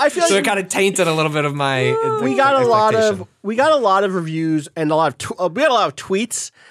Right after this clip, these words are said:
Speaker 1: that were like,
Speaker 2: Mm-hmm.
Speaker 1: "Now I really loved it, but I could never recommend
Speaker 2: Yeah.
Speaker 1: it." Or
Speaker 2: Sure.
Speaker 1: reviews that were like, "It felt really good to me, but objectively speaking, da, da, da, da, da, it's a s-, it's an eight, not a nine or whatever."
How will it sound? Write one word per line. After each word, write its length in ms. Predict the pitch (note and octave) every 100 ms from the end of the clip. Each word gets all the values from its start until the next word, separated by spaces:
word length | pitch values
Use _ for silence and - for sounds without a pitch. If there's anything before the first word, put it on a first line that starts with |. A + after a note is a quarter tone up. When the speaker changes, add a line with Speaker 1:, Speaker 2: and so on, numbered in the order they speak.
| - _ -
Speaker 1:
that 220 | E3 E3
were 140 | E3 D#3+
like, 320 | D3 B2+ A#2+
Speaker 2:
Mm-hmm. 220 | G2 D3 - _ _
Speaker 1:
"Now 200 | C#3 D3
I 240 | C#3+ F#3+ C#4
really 280 | A3+ F#3+ F#3
loved 380 | D#3 C#3+ A2 G#2+
it, 140 | G#2 C3+ A2+
but 340 | F#3+ D#3+ G#2+ - _ -
I 100 | C#3+
could 200 | D3+ C#3+
never 220 | C3+ C3+
recommend 520 | B2+ A#2 A2+ G#2+ F#2 -
Speaker 2:
Yeah. 60 |
Speaker 1:
it." 60 | - _ _
Or 680 | D#3+ F3 E3+ D#3+ D#3 D3 C#3+ _ D3+
Speaker 2:
Sure. 80 | D3+
Speaker 1:
reviews 600 | E3 C4 A#3+ E3+ D3 C3+
that 180 | D3 C3
were 160 | C#3+
like, 380 | C3+ C3 B2 - _ - - _ _ _ _ _ -
"It 120 | D#3+
felt 320 | - C#4 B3
really 220 | F#3 F3
good 260 | D3 D#3 A3+
to 100 | -
me, 440 | G#3+ G3+ D3 B2+ B2 _
but 480 | A3+ G3+ D#3+ C#3+ - _
objectively 680 | C3+ F3 A#3+ C4 F#3 C3+ B2
speaking, 640 | A#2 - A2 A2 A#2+ D#3 E3 _
da, 140 | C#3+ C3
da, 100 | A#2+
da, 140 | A2+
da, 120 | G#2+
da, 320 | G#2+ A2 B2 D#3 -
it's 200 | C#3+ C3+
a 40 |
s-, 200 | D3 - A2+
it's 180 | C3+
an 120 | E3 F3+
eight, 380 | - C3+ - -
not 240 | D3 B2+ C#3
a 60 |
nine 540 | D#3 D#3+ A#2 F2 D2 G2
or 160 | G#2
whatever." 440 | A2+ G2+ F#2 F#2